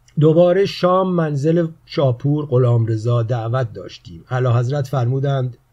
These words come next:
شام بخوریم و برویم. اولیا حضرت مخالفت کردند که آنها تهیه دیدند. شاهنشاه فرمودند حالا کار از محکم کاری عیب نمی کند. علم یک املتی،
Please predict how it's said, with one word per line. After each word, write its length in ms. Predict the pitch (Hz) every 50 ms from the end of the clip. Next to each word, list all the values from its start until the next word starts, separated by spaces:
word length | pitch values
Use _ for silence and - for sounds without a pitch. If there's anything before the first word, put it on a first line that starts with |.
| _
شام 420 | - - - 151 151 151 156 147 143
بخوریم 760 | 160 156 160 - 160 147 143 143 151 156 151 151 156 160 - _ _ _ -
و 120 | 135 127
برویم. 500 | 110 123 123 107 98 95 87 85 85 82 - - - _ _ _ _ _ _ _ _ _ _ _ _ _ _ _ _ _ _
اولیا 340 | 120 120 127 123 120 113 104
حضرت 420 | 110 107 104 131 147 156 151 - _ -
مخالفت 600 | 123 117 - 123 120 113 104 - - 143 143 143
کردند 520 | - 151 147 143 147 147 151 147 147 139 127
که 360 | - 151 147 147 147 147 -
آنها 360 | - 123 117 98 80 123 135
تهیه 500 | 147 - - 117 92 104 98 87 104 143
دیدند. 480 | 160 160 139 104 87 82 80 78 71 - - _ _ _ _ _ _ _ _
شاهنشاه 640 | - - - 120 110 110 110 110 - - 131 127 120
فرمودند 640 | - 107 107 107 113 123 123 131 131 135 131 123 - _ _ _ _ _ _ _ _ _ _ _ _ _
حالا 360 | - 139 151 151 185 208 202
کار 400 | - - - - 147 170 180 185
از 180 | 170 151 139
محکم 440 | 135 131 127 120 - - 131 135 123
کاری 360 | 117 - 123 120 120 147 170
عیب 280 | 160 151 156 160 151 147
نمی 260 | 147 170 175 156 120
کند. 360 | - - 101 90 90 85 - - _ _ _ _ _ _ _ _ _ _ _ _ -
علم 380 | 139 139 131 139 151 156 156 151
یک 280 | 147 151 143 - - -
املتی، 680 | 135 135 127 127 156 156 - - 160 156 151 143 147